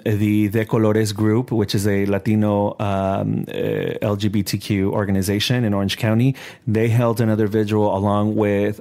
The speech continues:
La Familia, which is, um, uh, moms of,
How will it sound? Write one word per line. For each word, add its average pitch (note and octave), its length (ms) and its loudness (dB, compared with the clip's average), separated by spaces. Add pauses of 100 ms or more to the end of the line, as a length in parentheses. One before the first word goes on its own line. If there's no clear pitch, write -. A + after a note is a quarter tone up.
La G#2+ 140 2
Familia, G#2+ 600 2
which G2+ 300 -2
is, G2+ 460 0
um, G2 320 0 (360)
uh, G2+ 600 -2
moms A2 600 2
of, G2+ 400 0